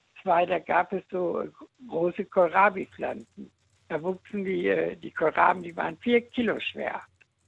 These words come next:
Und dann hatte mein Vater sich die da gesetzt und ist dann immer vorbei. Und einen Tag hat er diesen, hat er einen von den beiden Kohlraben mit nach Hause gebracht.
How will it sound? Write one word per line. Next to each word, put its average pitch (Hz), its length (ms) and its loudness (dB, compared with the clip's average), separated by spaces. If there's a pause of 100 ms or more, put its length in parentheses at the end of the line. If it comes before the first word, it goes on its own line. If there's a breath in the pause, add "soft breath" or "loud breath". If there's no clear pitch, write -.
(420)
Und - 80 -14
dann 185 140 -2
hatte 202 220 2
mein 185 240 0
Vater 202 340 6
sich 180 240 -10
die 202 100 -6
da 185 160 4
gesetzt 196 480 -2 (560 soft breath)
und 196 140 -10
ist 214 180 -12
dann 208 160 4
immer 208 300 -4
vorbei. 160 880 -4 (340 soft breath)
Und - 240 -16
einen 202 320 -2
Tag 254 240 4 (160)
hat 214 160 4
er 208 120 2
diesen, 185 420 -6 (260)
hat - 140 -16
er 202 180 2
einen 226 220 4
von 233 200 2
den 214 180 -2
beiden 208 320 4
Kohlraben 185 520 4
mit 180 180 -10
nach 170 140 -2
Hause 151 280 -2
gebracht. - 400 -12